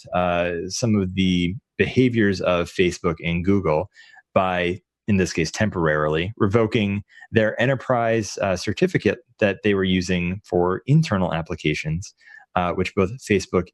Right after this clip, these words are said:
and Google have been found, uh, to be using to bypass some of the protections that existed inside of the Apple ecosystem to publish, uh, applications for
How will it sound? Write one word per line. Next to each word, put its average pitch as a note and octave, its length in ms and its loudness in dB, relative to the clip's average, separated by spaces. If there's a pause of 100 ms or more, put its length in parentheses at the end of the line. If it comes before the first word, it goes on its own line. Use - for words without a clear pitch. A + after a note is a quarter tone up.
and E2+ 240 -4
Google E2+ 260 0
have D#2+ 120 -4
been D#2+ 160 -2
found, D#2 400 -4 (340)
uh, E2+ 120 0
to D#2+ 140 -8
be G2 100 0
using E2+ 560 0
to F2+ 180 -2
bypass F2+ 800 -2
some F2 120 -2
of D#2+ 60 2
the E2 60 0
protections D#2+ 560 -4
that D#2 80 -2
existed D#2 360 -4
inside D#2+ 300 -2
of D2+ 80 -6
the D#2+ 100 -2
Apple D#2 280 -4
ecosystem E2 640 -2 (360)
to G2+ 160 0
publish, A2 720 -2 (120)
uh, D#2+ 240 -4
applications E2+ 640 -2
for E2+ 420 -2